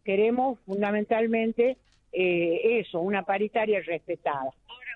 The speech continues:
Speaker 2: ustedes decían que habían presentado notas días anteriores, desde el lunes pasado. ¿Han tenido alguna respuesta al margen de que el gobernador dijo que alguien los va a atender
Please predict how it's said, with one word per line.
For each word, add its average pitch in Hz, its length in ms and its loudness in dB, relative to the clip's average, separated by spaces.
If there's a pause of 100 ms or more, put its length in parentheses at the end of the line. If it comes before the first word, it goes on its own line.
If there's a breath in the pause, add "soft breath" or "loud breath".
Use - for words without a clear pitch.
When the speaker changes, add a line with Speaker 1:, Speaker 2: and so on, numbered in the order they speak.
Speaker 2:
ustedes 269 340 -2
decían 262 340 0
que 277 80 0
habían 226 200 2
presentado 226 500 0
notas 226 480 0
días 208 180 -2
anteriores, 208 600 2
desde 185 240 2
el 185 80 0
lunes 220 380 2
pasado. 240 640 0 (300 loud breath)
¿Han 381 100 -6
tenido 294 240 2
alguna 247 300 2
respuesta 233 520 0
al 220 100 0
margen 226 320 0
de 196 100 0
que 196 60 2
el 185 40 2
gobernador 214 460 2
dijo 233 160 2
que 214 100 0
alguien 233 340 0
los 208 120 2
va 202 80 2
a - 20 0
atender 233 420 0